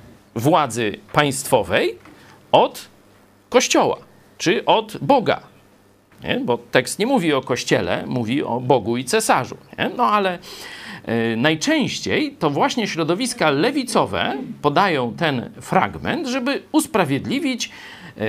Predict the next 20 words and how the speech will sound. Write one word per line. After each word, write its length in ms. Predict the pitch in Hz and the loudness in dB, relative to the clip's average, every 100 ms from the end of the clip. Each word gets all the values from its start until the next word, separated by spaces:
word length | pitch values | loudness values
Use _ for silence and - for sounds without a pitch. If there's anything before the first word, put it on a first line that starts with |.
| 107 101 95 - | 0 0 -2 2
jakąś 460 | 175 214 214 202 - | 2 2 0 0 2
autonomię 640 | 190 165 139 147 294 269 175 | 2 4 2 2 2 0 -2
czy 160 | 170 | -2
samodzielność 960 | - 254 202 160 123 285 294 262 202 135 | 0 2 2 2 2 0 2 0 -2 -2
władzy 420 | 151 214 214 170 | 0 2 2 0
państwowej. 720 | 175 190 160 - 170 117 - - | 0 0 -2 2 2 2 -4 -8
Czyli 300 | 139 165 - | -4 -2 -2
rysują, 580 | 165 165 285 254 240 226 - - - | -2 0 0 0 0 -2 -12 -20 -4
można 200 | 170 196 | -2 0
powiedzieć, 300 | 202 190 147 | 0 0 -2
dwa 280 | 98 143 269 | 0 2 2
światy. 420 | - 208 120 - - - - - - - | 2 0 0 -2 -12 -12 -20 -20 -20 -6
Że 160 | 120 185 | 2 2
jest 140 | 165 | 2
świat 360 | - 214 185 127 | 0 2 2 2
Boga 480 | 120 127 98 139 370 - - - - _ _ _ _ _ _ _ | 2 2 4 2 0 -6 -20 -20 -20 _ _ _ _ _ _ _
i 120 | 202 196 | -2 2
tam 240 | 175 143 | 2 4
Bóg 200 | 160 117 | 0 0
rządzi, 560 | 131 107 95 98 - | 0 0 0 0 -2